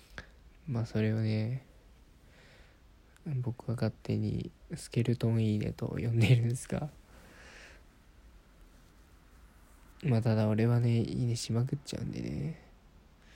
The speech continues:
あんまり関係ないと思うんですけど、でもたまに、まあ、みんなにも知っ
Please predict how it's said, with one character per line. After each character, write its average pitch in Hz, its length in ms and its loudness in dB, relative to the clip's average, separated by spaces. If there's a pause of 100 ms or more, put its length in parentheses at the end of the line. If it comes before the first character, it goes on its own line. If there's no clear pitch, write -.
(400)
あ - 100 -8
ん 156 180 -2
ま 170 80 4
り 160 100 2
関 147 200 2
係 139 180 2
な 127 80 4
い 117 60 2
と 143 100 -8
思 139 100 -6
う - 40 -4
ん - 20 -6
で - 40 -12
す - 60 -20
け 175 140 -10
ど、 - 60 -18 (1800)
で 135 60 0
も 117 60 0
た - 160 -10
ま 156 380 0
に、 160 220 -2 (1500)
ま 165 100 -2
あ、 - 20 -2
み 151 120 -2
ん 156 140 -2
な 151 100 -2
に 143 120 2
も 143 140 0
知 - 100 -8
っ - 40 -18